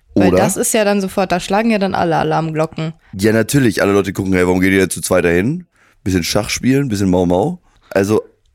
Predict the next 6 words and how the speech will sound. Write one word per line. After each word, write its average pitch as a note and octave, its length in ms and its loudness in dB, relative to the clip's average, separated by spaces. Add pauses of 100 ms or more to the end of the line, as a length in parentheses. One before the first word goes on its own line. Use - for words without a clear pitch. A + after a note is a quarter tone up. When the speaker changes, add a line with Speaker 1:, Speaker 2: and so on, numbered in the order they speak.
Speaker 2:
Mile G#2+ 640 2
High G2 200 0
Club. - 360 -4
Boah, F2 320 0
krass. F#2+ 1400 -2 (280)
Stark. G#2+ 640 -4